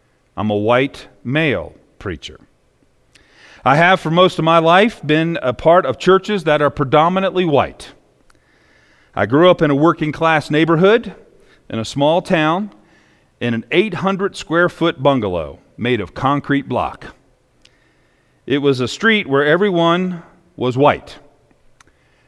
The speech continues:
but it intersected a street, uh, where most of the residents there were African American. As you may know, my name is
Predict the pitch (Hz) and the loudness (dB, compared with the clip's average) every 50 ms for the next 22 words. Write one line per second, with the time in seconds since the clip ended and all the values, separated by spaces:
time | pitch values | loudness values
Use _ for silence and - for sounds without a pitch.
0 | _ _ - 123 139 147 147 139 151 165 165 156 - - - 233 254 - - 147 | _ _ -4 0 0 2 2 2 0 0 0 -2 -2 0 2 2 2 2 0 -2
1 | 127 120 - - - 113 104 95 101 127 143 - - - _ _ _ _ _ _ | -2 -2 -4 -6 -8 -6 -6 -4 -4 -6 -8 -10 -16 -20 _ _ _ _ _ _
2 | _ _ _ _ - - 104 107 107 107 107 113 - - - 85 - 123 131 135 | _ _ _ _ -12 -8 -6 -4 -2 -2 -2 -2 -4 -6 -10 -12 -6 -4 -2 0
3 | 139 143 143 135 131 143 170 170 - - 175 156 139 123 127 127 127 110 123 131 | 0 0 0 0 2 2 0 0 -2 -2 -2 -2 0 0 0 -2 -2 -2 -4 -6
4 | 127 - - 175 196 190 160 165 156 151 151 - 113 107 101 - - - - 135 | -6 -4 -2 -2 0 0 0 0 -2 -2 -2 0 0 0 -2 -4 -6 -6 -4 -2
5 | 135 165 180 180 147 120 - 82 71 - - _ _ _ _ _ _ _ _ _ | -2 0 2 2 2 0 0 -6 -18 -18 -20 _ _ _ _ _ _ _ _ _
6 | _ - _ _ _ _ _ _ _ _ _ _ _ _ - 87 104 110 104 120 | _ -20 _ _ _ _ _ _ _ _ _ _ _ _ -10 -8 -6 -6 -4 -2
7 | 127 127 131 143 147 135 131 143 156 151 123 127 143 156 147 139 135 143 151 151 | -2 0 0 0 0 2 2 2 2 2 0 0 0 2 0 0 0 0 0 -2
8 | 151 143 123 | -2 -4 -4